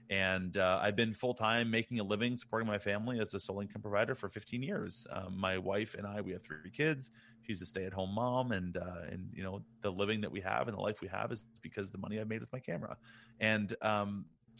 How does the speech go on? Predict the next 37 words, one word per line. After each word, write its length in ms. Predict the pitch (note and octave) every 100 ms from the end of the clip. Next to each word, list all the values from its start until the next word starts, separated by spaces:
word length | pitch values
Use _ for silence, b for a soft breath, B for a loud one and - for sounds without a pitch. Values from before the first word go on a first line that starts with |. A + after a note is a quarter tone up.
| -
I've 180 | A2 A2+
always 280 | - C#3 D3
had 140 | C3 C3
a 40 |
passion 520 | - C#3 - G#2+ G2
for 160 | F#2 G#2+
the 80 | G2
business 400 | A#2+ B2+ G#2 -
side 240 | D#2+ D2+
of 80 | -
photography, 580 | - - - - - - B B B B
um, 140 | F#2 F2+
which 160 | A2
I 40 | A#2
think 240 | F3+ F#3
makes 220 | G#3+ -
me 80 | C3
a 60 | G#2
bit 160 | A2
of 80 | G#2
a 60 | F2+
weirdo 440 | A#2 A#2 C2+ C#2 -
in 40 |
our 140 | F#2 F2+
space 340 | - D#2+ -
'cause 160 | G#2+ F#2
I'm 120 | F#2
not, 260 | G2+ A#2+
like, 160 | G#2 F2+
the 140 | -
starving 480 | - F#2+ G2 G2 G2+
<laughs> 20 |
artist 420 | G2+ G2+ G2+ - -
type. 300 | G2 G2+ G#2
You 80 |
know, 160 | F#2+ G2
I, 160 | G2+